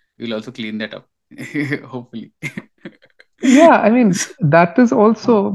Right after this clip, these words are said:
Speaker 2: um, I, other people have said this as well. Jai Ho is not the best song that Rahman has done, right?
Speaker 1: Absolutely.
Speaker 2: Chaiya Chaiya is a better song. Um, there are many in Tamil. There are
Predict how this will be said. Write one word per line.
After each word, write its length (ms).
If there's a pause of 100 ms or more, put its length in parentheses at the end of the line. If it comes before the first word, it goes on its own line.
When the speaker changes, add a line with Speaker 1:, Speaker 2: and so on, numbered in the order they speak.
(240)
Speaker 2:
um, 340 (1300)
I, 100 (100)
other 200
people 240
have 160
said 200
this 160
as 160
well. 220 (1200)
Jai 180
Ho 180
is 120
not 220
the 80
best 260
song 220
that 140
Rahman 320
has 120
done, 220 (680)
right? 140
Speaker 1:
Absolutely. 520 (920)
Speaker 2:
Chaiya 280
Chaiya 300
is 100
a 40
better 220
song. 320 (480)
Um, 500 (680)
there 240
are 100
many 640
in 140
Tamil. 460
There 140
are 100